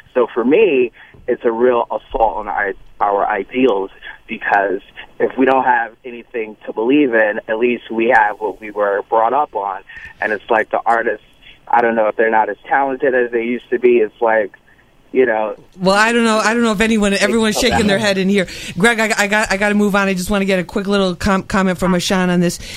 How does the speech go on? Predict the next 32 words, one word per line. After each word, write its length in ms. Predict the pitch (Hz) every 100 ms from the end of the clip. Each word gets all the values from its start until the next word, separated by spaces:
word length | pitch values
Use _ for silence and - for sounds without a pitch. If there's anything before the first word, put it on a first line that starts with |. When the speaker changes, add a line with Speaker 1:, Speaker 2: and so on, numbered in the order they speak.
| -
Speaker 2:
Do 80 | 220
you 40 |
feel 200 | 240 285
people 400 | - 294 269 254
look 220 | 214 247
at 140 | 233 233
you 440 | 220 233 233 226 -
as, 280 | 147 185 - -
as 240 | 175 185 170
a 80 | 160
black 380 | 143 180 190 190
male 280 | 202 190 175
teenager 520 | - 214 208 202 196
with 160 | 180
a 40 | 170
negative 360 | 180 175 175
stereotype 600 | 165 - 180 185 185 214 196
when 120 | 214
you're 120 | 202
outside 400 | 202 190 190 165
of 80 | 156
Newark, 320 | 143 117 -
when 160 | 151 156
you're, 180 | 151 151 - - -
or 80 | 196
even 240 | 233 254 277
inside 340 | 311 226 170
Newark, 280 | 170 143 143
like 140 | 170
the 100 | 165
older 280 | 185 185 185
people? 460 | 170 143 120 117